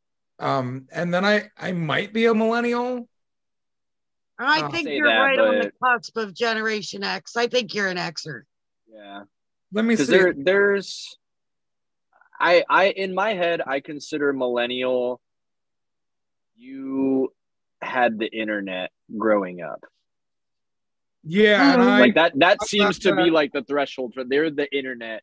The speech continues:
Speaker 3: generation. And I remember that shit came out with, like, A O L free discs when I was well into, like, high school, if not graduated. So I'm just like, I don't relate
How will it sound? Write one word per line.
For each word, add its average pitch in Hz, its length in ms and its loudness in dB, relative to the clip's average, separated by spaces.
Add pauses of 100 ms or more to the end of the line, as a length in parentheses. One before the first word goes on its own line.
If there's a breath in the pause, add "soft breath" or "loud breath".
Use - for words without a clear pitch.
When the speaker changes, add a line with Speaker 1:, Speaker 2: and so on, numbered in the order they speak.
Speaker 3:
generation. 107 680 -8 (520)
And 120 140 -2
I 127 80 2
remember 135 360 0
that 120 200 2
shit - 240 -6
came 123 220 -8
out 113 200 -2
with, 113 160 -4
like, 107 180 -2
A 113 160 0
O 110 140 4
L 110 180 4
free 110 260 -8
discs 107 400 -8
when 104 140 -8
I 107 120 -2
was 107 180 -4
well 107 300 0
into, 104 200 -4
like, 95 280 -4 (500)
high 110 140 -2
school, 107 400 -2
if 101 140 -6
not 101 240 -4
graduated. 98 800 -4
So 120 140 -2
I'm 113 140 0
just 110 200 -8
like, 101 160 -2
I 113 140 0
don't 113 300 -2
relate 110 460 -2